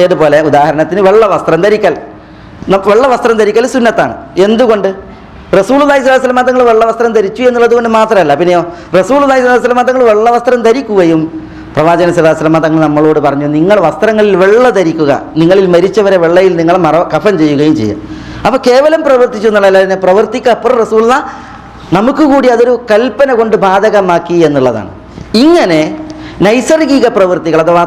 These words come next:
തിന്നുക, കുടിക്കുക, ഉറങ്ങുക, വസ്ത്രം ധരിക്കുക തുടങ്ങിയതായ പ്രകൃതിദത്തമായിട്ടുള്ള നൈസർഗിക പ്രവൃത്തികളിൽ കേവലം പ്രവാചകന്റെ പ്രവൃത്തി പോരാ, അതിനപ്പുറം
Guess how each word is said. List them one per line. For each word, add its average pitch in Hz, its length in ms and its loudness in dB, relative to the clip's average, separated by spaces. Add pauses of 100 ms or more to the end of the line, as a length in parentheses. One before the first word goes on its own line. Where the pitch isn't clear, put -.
തിന്നുക, 165 360 2 (220)
കുടിക്കുക, 165 440 0 (180)
ഉറങ്ങുക, 170 400 0 (140)
വസ്ത്രം 190 320 -2
ധരിക്കുക 170 220 0
തുടങ്ങിയതായ 147 680 0 (100)
പ്രകൃതിദത്തമായിട്ടുള്ള 165 920 0
നൈസർഗിക 208 460 0 (100)
പ്രവൃത്തികളിൽ 143 560 0 (520)
കേവലം 285 380 2
പ്രവാചകന്റെ 180 560 0
പ്രവൃത്തി 170 480 0
പോരാ, 151 240 0
അതിനപ്പുറം 156 440 -2